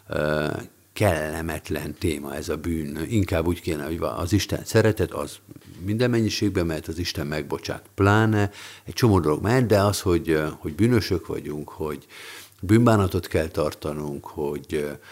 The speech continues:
szembe kell nézni magunkkal, hogy önmagunkban képtelenek vagyunk a jóra, hogy önmagunkban képtelenek vagyunk az üdvösségre,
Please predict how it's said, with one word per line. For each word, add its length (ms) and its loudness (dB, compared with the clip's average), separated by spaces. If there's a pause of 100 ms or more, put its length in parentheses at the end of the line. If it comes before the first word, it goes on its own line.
(260)
szembe 380 6
kell 180 4
nézni 300 2
magunkkal, 360 -2
hogy 180 0
önmagunkban 720 6
képtelenek 720 4
vagyunk 460 -4
a 60 -2
jóra, 380 -4
hogy 180 -6
önmagunkban 580 0
képtelenek 500 2
vagyunk 400 -2
az 240 -2
üdvösségre, 720 4